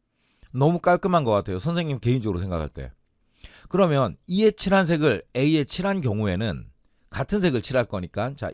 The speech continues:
이에다가 우리 보라색을 칠했다고, 아, 보라색 없잖아. <laughs> 이에다가 빨강색을 칠했다고 합시다. 세 가지 중에 빨강색을 칠했어요. 그리고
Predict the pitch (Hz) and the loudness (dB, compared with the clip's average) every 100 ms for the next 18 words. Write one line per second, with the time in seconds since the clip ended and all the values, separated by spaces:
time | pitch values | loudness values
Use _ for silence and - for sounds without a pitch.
0 | - 131 170 143 104 104 117 67 - _ | -8 0 0 0 0 0 0 -2 -12 _
1 | _ _ - 104 104 110 120 82 - _ | _ _ -12 -8 -4 -4 -4 -6 -10 _
2 | _ _ - 113 175 190 175 131 - 127 | _ _ -4 0 2 2 0 -2 -2 -6
3 | 117 92 78 107 - 110 117 - 90 - | -4 -4 -6 -10 -4 -2 -2 -2 -8 -6
4 | 120 85 - - - - - _ _ _ | -6 -6 -10 -14 -18 -18 -20 _ _ _
5 | _ _ _ _ _ _ _ _ _ _ | _ _ _ _ _ _ _ _ _ _
6 | _ _ - - - _ - 135 165 151 | _ _ -20 -20 -20 _ -8 0 2 2
7 | 110 117 127 76 - - 165 196 233 185 | 2 4 2 2 -8 -2 0 2 0 0
8 | 120 98 123 110 82 82 82 - - - | -4 -6 -6 -6 -4 -6 -8 -12 -16 -18
9 | _ - 190 190 175 120 90 82 82 110 | _ -8 0 4 4 2 -8 -8 -6 -6
10 | 160 165 120 78 - 131 - 95 78 98 | -4 -6 -6 -6 -8 -10 -6 -6 -4 -4
11 | 160 - _ _ _ _ 101 101 165 | -8 -12 _ _ _ _ -8 -4 -4